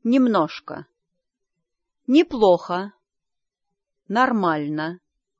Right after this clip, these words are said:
Очень. Плохо.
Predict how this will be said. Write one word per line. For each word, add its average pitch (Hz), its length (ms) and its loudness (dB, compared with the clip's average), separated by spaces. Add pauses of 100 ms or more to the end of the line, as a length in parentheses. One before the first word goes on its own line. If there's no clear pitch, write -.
(800)
Очень. 233 640 0 (1300)
Плохо. 233 640 2